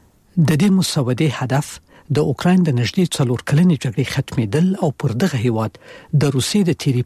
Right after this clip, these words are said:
پای ته رسېدل یاد شوي دي. دا مسوده د روسیې او اوکراین ترمنځ د بشپړ او غیر مشروط یرغل پای ته رسېدل په ګوته کوي، خو په دې کې د ختیځ اوکراین پر سیمه د واکمنۍ او د زاپروژیا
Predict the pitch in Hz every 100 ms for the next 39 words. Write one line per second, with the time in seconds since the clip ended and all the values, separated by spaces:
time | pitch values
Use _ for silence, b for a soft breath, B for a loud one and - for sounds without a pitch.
0 | - 117 - 120 - 131 131 120 143 -
1 | - 110 107 127 _ _ B B B B
2 | 139 135 139 - 135 135 170 156 123 -
3 | 160 120 - 147 151 - 156 160 147 139
4 | 113 156 - 180 143 110 175 175 127 117
5 | - 131 - 120 - 120 - 120 - 123
6 | - 123 156 - 151 - 123 - 120 127
7 | B B B B - - 127 180 190 131
8 | - B B 147 139 139 - 185 185 -
9 | 170 156 156 117 - 156 127 120 113 -
10 | 127 123 156 170 B B B 147 127 127
11 | 107 135 - 156 98 - 131